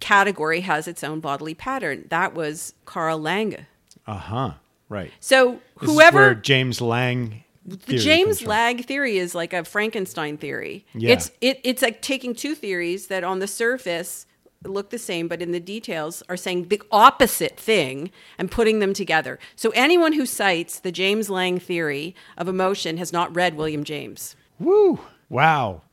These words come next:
Speaker 1: And
Speaker 2: So
Speaker 1: not only that, we, I actually go back into the history a little bit and I show who actually made that mistake first and why did they make it and what does it have to do with our deep beliefs about human nature that w-,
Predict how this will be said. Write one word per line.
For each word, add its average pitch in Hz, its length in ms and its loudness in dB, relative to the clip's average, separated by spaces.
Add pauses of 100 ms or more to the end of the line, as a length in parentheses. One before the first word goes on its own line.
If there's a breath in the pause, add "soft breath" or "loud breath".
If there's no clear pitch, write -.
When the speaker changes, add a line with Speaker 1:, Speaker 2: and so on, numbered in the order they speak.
(120)
Speaker 1:
And 254 200 2
Speaker 2:
So 254 100 6
Speaker 1:
not 339 160 8
only 381 240 4
that, 294 260 2
we, 254 160 -2
I 233 120 4
actually 269 300 -2
go 254 120 0
back 220 320 -2
into 214 320 -6
the 190 80 -4
history 226 300 -6
a - 20 -4
little 196 220 -4
bit 202 100 -4
and 190 100 -8
I 170 60 -4
show 175 440 -4 (320 loud breath)
who 294 300 2
actually 240 360 4
made 196 280 2
that 262 160 -2
mistake 269 400 -8
first 269 600 -8 (440 soft breath)
and 185 140 -4
why 185 300 4
did 233 140 -4
they 247 120 0
make 240 320 -2
it 247 160 -4
and 190 220 -4
what 202 220 0
does 254 180 -2
it 247 80 -6
have 220 240 -6
to 220 80 -10
do 214 420 -4 (320 soft breath)
with 185 420 -2 (200 soft breath)
our 190 220 0
deep 202 420 -6 (140)
beliefs 196 500 -6
about 170 300 -2
human 170 340 -6
nature 156 540 -6
that 151 260 -6
w-, - 120 -12